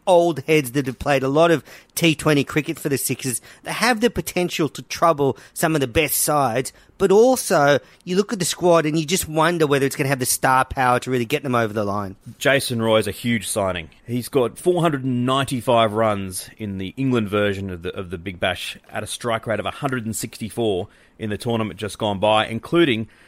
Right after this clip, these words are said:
Speaker 2: he's got a hundred and twenty not out of sixty-two at one point, um, in big partnership with Aaron Finch, actually.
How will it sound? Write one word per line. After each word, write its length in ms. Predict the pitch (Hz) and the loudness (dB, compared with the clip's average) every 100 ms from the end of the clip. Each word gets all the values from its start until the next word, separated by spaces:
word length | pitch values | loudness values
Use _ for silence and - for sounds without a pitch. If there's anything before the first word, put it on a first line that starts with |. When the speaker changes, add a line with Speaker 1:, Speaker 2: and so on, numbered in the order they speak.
| _ | _
Speaker 2:
he's 120 | 113 | -8
got 140 | - 131 | 0 0
a 40 | |
hundred 420 | - - 214 202 | -2 -4 -4 -2
and 100 | 175 | -4
twenty 320 | - 165 151 139 | -2 -4 -2 0
not 220 | 135 127 | 2 4
out 260 | 120 92 - | 2 -2 -6
of 100 | 110 | -8
sixty-two 800 | - 139 - - 101 139 110 85 - - _ | -6 -8 -8 -10 -2 0 0 -2 -12 -20 _
at 120 | - - | -12 -6
one 200 | 98 87 | -6 -4
point, 300 | 101 107 - | -4 -4 -6
um, 260 | 101 87 76 | -10 -8 -8
in 200 | 98 117 | -6 -2
big 180 | 131 123 | -2 0
partnership 440 | 139 107 98 107 | -2 -2 -4 -10
with 80 | - | -4
Aaron 260 | 110 101 87 | -2 -2 -4
Finch, 260 | 113 98 | -6 -6
actually. 400 | 87 - 101 107 | -8 -8 -8 -8